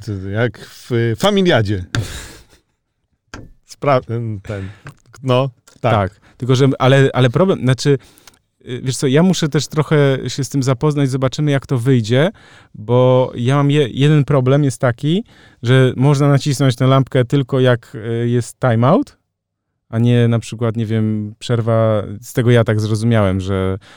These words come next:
Speaker 2: bo może to będzie, zobaczymy, jak to będzie wyglądać w praktyce, tak, że to, że musi być timeout i wtedy, a nie, że na przykład, nie wiem, jest piłka z boku, tak? Bo moje pytanie brzmi,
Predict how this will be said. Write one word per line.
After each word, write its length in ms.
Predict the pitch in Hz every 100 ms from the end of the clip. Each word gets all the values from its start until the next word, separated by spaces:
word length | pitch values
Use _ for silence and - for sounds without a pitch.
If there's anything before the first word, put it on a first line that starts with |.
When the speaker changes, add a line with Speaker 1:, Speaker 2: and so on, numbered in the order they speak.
| _ -
Speaker 2:
bo 80 |
może 220 | 107 110 107
to 80 |
będzie, 240 | 110 107 110
zobaczymy, 320 | 120 120 127
jak 80 | 117
to 60 |
będzie 180 | 123 120
wyglądać 460 | 117 123 160 127 117
w 40 |
praktyce, 500 | - 123 - 143 -
tak, 200 | 104 120
że 100 | 117
to, 120 | 117 117
że 140 | 113
musi 220 | 135 127
być 120 | 120
timeout 440 | - 143 151 143 131
i 40 |
wtedy, 320 | 120 135 127 117 - - -
a 80 | 113
nie, 160 | 131
że 80 | 117
na 60 | 117
przykład, 200 | - 110
nie 80 |
wiem, 80 | 107
jest 140 | 107 -
piłka 280 | 120 123
z 60 | 110
boku, 300 | 110 101 98
tak? 200 | - 123 - _ _ _ 110
Bo 80 |
moje 220 | 113 151 147
pytanie 360 | 131 131 131
brzmi, 400 | 110 107 120 165